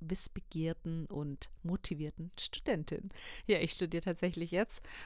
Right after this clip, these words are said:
und es ist der Studiengang Werbung und Marktkommunikation geworden.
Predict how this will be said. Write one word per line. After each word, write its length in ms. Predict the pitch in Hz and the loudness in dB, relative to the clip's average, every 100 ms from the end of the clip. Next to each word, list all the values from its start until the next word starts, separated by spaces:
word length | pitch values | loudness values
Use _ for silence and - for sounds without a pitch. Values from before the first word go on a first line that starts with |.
| - | -8
und 280 | - 185 185 | 4 6 8
es 140 | 190 - | 4 4
ist 340 | 185 190 - | 4 4 6
der 160 | 175 170 | 6 6
Studiengang 680 | - 220 220 185 175 175 160 | 4 4 4 4 2 2 4
Werbung 420 | 160 185 190 180 | 8 8 6 0
und 140 | 165 | 0
Marktkommunikation 1000 | 160 156 175 - 151 147 - 139 - 151 | 2 4 2 0 0 -2 -4 -4 -2 -2
geworden. 760 | 147 143 143 151 170 165 175 | -2 0 2 2 2 0 0